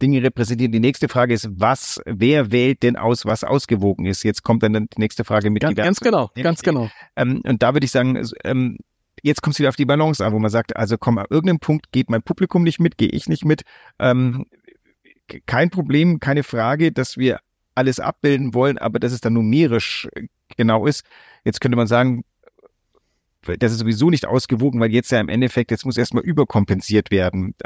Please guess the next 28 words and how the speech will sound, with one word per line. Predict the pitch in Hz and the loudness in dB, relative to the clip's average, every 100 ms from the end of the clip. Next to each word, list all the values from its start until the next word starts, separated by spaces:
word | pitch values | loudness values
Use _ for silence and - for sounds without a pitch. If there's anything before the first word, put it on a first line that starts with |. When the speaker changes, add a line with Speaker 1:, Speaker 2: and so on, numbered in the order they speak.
| - | -4
Speaker 1:
Also | 98 98 | 0 2
man | 101 | 2
muss | 113 | 2
jetzt | 110 - | -2 -4
quasi | - 104 107 | 0 0 0
richtig, | 117 131 113 | -2 -4 0
richtig | 170 - - | 0 0 -2
drauf | 104 - | -2 0
achten. | - - 196 - - _ _ | -8 -6 -8 -8 -20 _ _
Und, | - 113 - - | -2 -2 -2 -2
ähm, | 104 101 - _ _ _ _ _ _ _ - | 0 0 -4 _ _ _ _ _ _ _ -6
da, | 95 - _ _ _ _ _ | -6 -6 _ _ _ _ _
da | - 139 139 | 0 2 4
sehe | 151 | 2
ich, | 131 - | 2 0
da, | 98 | 0
da | 135 | 2
habe | 131 143 | 0 0
ich | - | -2
irgendwie | 85 135 123 | -4 -2 -2
genügend | 123 139 - | 0 0 -2
Verantwortung | - 95 131 135 127 | -2 -2 0 -2 0
von | 127 | 0
meinem | 113 110 | 0 2
Job, | 131 - | 0 -2
um | - 113 | -4 -4
zu | - 107 | -4 0
sagen | 110 113 110 | 0 0 -2